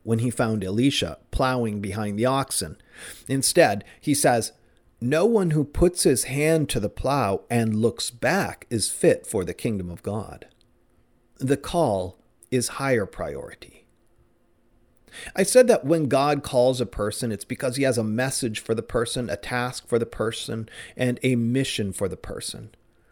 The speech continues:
In this case, the message is the good news that Yeshua is the Messiah who is bringing the kingdom,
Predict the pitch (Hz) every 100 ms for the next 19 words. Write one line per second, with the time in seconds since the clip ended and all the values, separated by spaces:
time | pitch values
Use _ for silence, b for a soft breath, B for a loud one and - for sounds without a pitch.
0 | b b b b - 165 214 214 - 131
1 | 110 - - _ _ 135 143 165 196 -
2 | 113 104 - - 135 139 117 117 180 160
3 | 170 160 113 101 120 107 - - 104 -
4 | 110 104 - 135 131 113 101 101 - 127
5 | 127 120 110 104 98 98 135 139 131 123
6 | 104 - 135 135 107 90